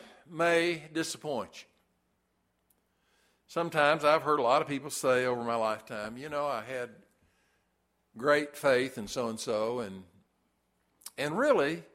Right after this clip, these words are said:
my faith itself was kinda tied up in him or her because they are the ones that have helped me so much, and now they've messed up, and I don't know where that leaves me."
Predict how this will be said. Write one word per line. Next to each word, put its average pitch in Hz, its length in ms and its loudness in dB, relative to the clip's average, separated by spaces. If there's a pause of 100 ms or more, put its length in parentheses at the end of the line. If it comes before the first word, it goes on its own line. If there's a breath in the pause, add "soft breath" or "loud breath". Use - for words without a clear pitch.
(880)
my 147 300 0
faith 180 360 2
itself 147 600 4
was 110 200 -6
kinda 127 300 -2
tied 139 420 4
up 127 260 2
in 104 140 -4
him 120 220 -2
or 104 80 -2
her 117 300 0
because 117 540 -6
they 143 180 -2
are 143 100 0
the 120 120 -6
ones 113 500 -8
that 104 200 -10 (520)
have 110 140 -10
helped 131 240 -2
me 123 100 -12
so 139 220 -6
much, 123 460 -2
and 107 120 -10
now 151 240 0
they've 143 400 -2 (300 soft breath)
messed 139 480 -4
up, 120 560 2 (400)
and 113 100 -6
I 147 140 2
don't 143 100 2
know 135 100 -2
where 135 160 0
that 127 260 0
leaves 131 400 -4
me." 170 260 -14